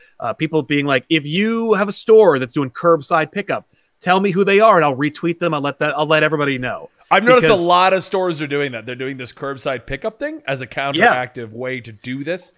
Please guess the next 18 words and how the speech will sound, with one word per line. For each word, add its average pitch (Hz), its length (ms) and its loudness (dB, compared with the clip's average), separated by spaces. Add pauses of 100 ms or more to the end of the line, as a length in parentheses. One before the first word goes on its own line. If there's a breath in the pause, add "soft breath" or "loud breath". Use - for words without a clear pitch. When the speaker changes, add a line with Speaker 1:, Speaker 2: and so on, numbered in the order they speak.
(500 soft breath)
Speaker 2:
I'm 285 260 4
Speaker 1:
Mm-hmm. 254 120 0
Speaker 2:
all 208 320 6
for 190 500 2
this. - 460 -12
Like, 139 460 -2
Speaker 1:
I 190 80 2
think 220 120 4
it's 170 120 0
a 147 40 -4
great 175 340 4
idea 196 440 0
'cause, 180 220 -4
like, 170 240 0 (880 soft breath)
let's 262 360 0
be 185 160 -2
real 120 300 -6
here. 95 380 -18